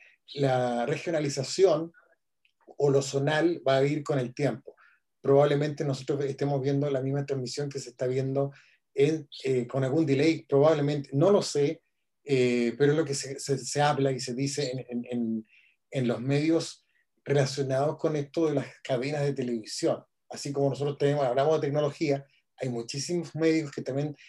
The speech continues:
están dedicados a, a ver cómo está el negocio de la televisión de pago, cómo está el negocio del streaming, para dónde va, cuál es la tendencia,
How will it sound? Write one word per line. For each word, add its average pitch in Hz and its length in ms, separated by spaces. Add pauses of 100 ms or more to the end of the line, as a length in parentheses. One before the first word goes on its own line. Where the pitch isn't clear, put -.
(140)
están 160 300
dedicados 139 720
a, 139 160 (260)
a 135 120
ver 147 200
cómo 151 260
está 156 160
el 143 80
negocio 143 360
de 139 80
la 131 80
televisión 127 420
de 135 100
pago, 135 460
cómo 165 200
está 143 160
el 139 80
negocio 135 360
del 120 80
streaming, 151 540 (300)
para 147 160
dónde 165 280
va, 143 360 (240)
cuál 165 160
es 147 80
la 147 80
tendencia, 143 800